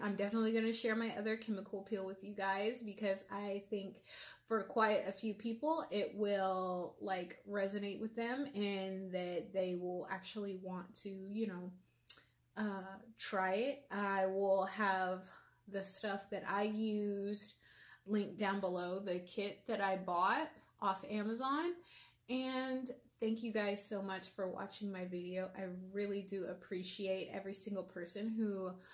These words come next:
watches my videos. Um, if you guys have any skincare video suggestions or makeup looks or just something you think would be fun for me to try out for everybody,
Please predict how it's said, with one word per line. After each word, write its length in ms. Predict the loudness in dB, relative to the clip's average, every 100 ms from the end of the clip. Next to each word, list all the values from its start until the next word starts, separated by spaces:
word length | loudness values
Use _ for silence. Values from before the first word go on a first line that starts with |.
| -20 -4
watches 380 | -2 2 2 4
my 180 | 4 4
videos. 800 | 2 4 6 6 6 6 4 2 -10 -2
Um, 360 | 4 6 6 4
if 180 | 0 0
you 80 |
guys 260 | 2 4 2
have 220 | 0 0
any 360 | 2 2 2 0
skincare 1160 | 2 2 6 6 6 0 2 4 4 4 2 0 -8 -20 _ 4
video 640 | 6 6 4 4 4 4
suggestions 1400 | 4 4 4 0 2 2 2 0 4 4 4 0 -2 -6 -10 -20 -20 -8
or 560 | 4 6 6 6 2 2
makeup 380 | 2 4 4 2
looks 520 | 8 8 8 6 0 0
or 220 | 2 2
just 260 | 2 0 -2
something 320 | 0 0 2
you 100 | 2
think 220 | 2 2
would 160 | 2 2
be 100 | -2
fun 360 | -4 0 0 0
for 280 | 0 -2 -4
me 180 | 0 2
to 120 | 2
try 540 | -4 0 4 6 4 2
out 320 | 2 2 0 -6
for 100 | -4
everybody, 640 | -2 0 0 0 2 0